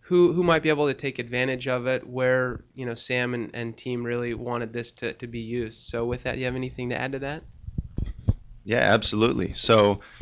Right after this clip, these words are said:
Speaker 2: you know, if someone already has Inventor and you're, you're being, you're quite successful with it in your company, uh, you know,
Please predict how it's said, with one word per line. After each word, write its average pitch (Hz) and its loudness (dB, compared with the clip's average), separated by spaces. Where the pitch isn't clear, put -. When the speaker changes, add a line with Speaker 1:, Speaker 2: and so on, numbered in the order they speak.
Speaker 2:
you 127 0
know, 113 8
if 120 0
someone 165 4
already 110 6
has 104 4
Inventor 92 2
and 92 -2
you're, 87 0
you're 90 -6
being, 87 0
you're 87 -4
quite 92 2
successful - -2
with 87 -2
it - -2
in 90 -2
your 82 -4
company, 87 -6
uh, 85 2
you 104 -2
know, 92 2